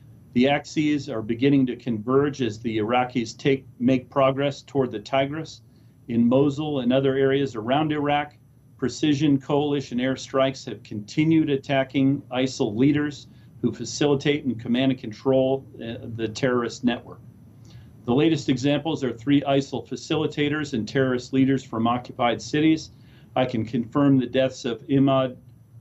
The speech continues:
Abdullah Hamad al-Mahlawi, Abu Turk, and Falah al-Rashidi.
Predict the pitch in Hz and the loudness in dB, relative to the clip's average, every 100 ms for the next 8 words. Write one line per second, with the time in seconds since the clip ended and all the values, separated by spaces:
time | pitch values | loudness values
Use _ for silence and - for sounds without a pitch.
0 | - - 117 110 131 139 139 131 131 123 | -16 -4 -4 0 2 4 2 0 -2 -2
1 | 127 123 - 110 107 107 120 123 113 117 | -2 -6 -6 -4 -4 -4 -2 0 0 0
2 | 117 139 170 180 - - - - - - | 2 2 0 -6 -16 -20 -20 -20 -20 -18
3 | - 123 120 117 - 165 170 - - - | -4 0 0 -2 -2 -2 -2 -4 -20 -20
4 | - 117 107 - 135 131 131 131 - - | -6 -4 -2 0 2 4 0 -2 -16 -20
5 | - 123 127 127 127 120 117 - 123 123 | -2 0 2 0 -4 -6 -6 -4 -2 -2
6 | - | -4